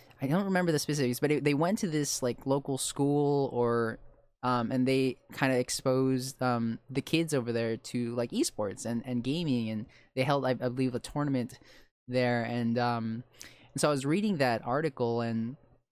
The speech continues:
um, it just got me to think, you know what? Like, I was, you know, I loved games growing up,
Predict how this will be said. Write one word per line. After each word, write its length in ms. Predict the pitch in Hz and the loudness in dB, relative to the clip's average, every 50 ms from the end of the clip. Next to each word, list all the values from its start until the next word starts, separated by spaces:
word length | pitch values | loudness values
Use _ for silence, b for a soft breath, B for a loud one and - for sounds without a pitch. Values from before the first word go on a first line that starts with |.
| _ _ _ _ _ _ _ - - - - | _ _ _ _ _ _ _ -18 -16 -8 -2
um, 520 | 135 131 127 123 120 113 110 110 110 - - - _ - | 0 0 2 2 2 2 0 0 -2 -6 -8 -10 _ -2
it 120 | 165 160 | -2 0
just 160 | 156 160 - | 0 0 0
got 180 | - 151 143 143 | 2 2 2 2
me 380 | 147 143 143 139 139 135 127 - - | 2 0 2 2 2 0 -2 -4 -10
to 100 | - - | -10 -6
think, 240 | - 156 143 - - - | -4 -4 -4 -6 -10 -8
you 100 | - 202 | -6 -4
know 120 | 214 226 233 | -2 0 0
what? 260 | 240 240 240 220 - - - - - - - _ _ _ _ - | 0 0 -2 -4 -6 -10 -18 -20 -20 -20 -20 _ _ _ _ -6
Like, 280 | 165 165 160 - - - - - - - - _ _ _ _ _ _ - | -4 -2 -2 -4 -6 -20 -20 -20 -20 -20 -20 _ _ _ _ _ _ -2
I 160 | - - 226 | 0 2 2
was, 320 | 220 233 220 196 190 - - - - | 2 2 0 -2 -4 -6 -10 -10 -6
you 100 | - 208 | -2 0
know, 80 | 185 165 | 2 2
I 160 | - 160 180 | 4 4 4
loved 280 | 196 196 196 196 175 170 | 4 4 2 2 0 0
games 320 | - 160 160 165 165 151 | -2 0 0 0 0 -2
growing 280 | 135 143 131 131 127 120 | 0 0 2 2 2 2
up, 200 | 117 117 113 - | 0 0 -2 -4